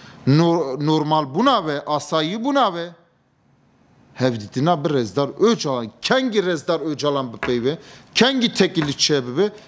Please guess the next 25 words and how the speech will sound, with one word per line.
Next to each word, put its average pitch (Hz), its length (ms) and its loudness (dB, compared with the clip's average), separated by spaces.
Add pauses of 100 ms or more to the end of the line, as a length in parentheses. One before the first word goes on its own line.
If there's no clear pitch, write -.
(180)
kengî 240 340 4
hevdîtin 147 460 -2
çê 151 300 2
bibe 220 260 0 (480)
ve 151 280 0
deme 151 220 -2
e 131 400 -6 (280)
bandora 110 600 -2
xwe 101 280 -6
bike, 98 320 -4
ve 160 200 2
deme 160 260 2
e 175 320 -2 (840)
pêşiya 131 440 0
tişna 117 380 -4
ve 104 140 -2
bi 117 60 -2
asayî 110 600 -2
bûn 101 120 -4
çê 104 300 -2
bibe. 110 240 -2
Le 175 100 4
mixabin 165 480 0
vêga 151 400 2
ve 196 160 -4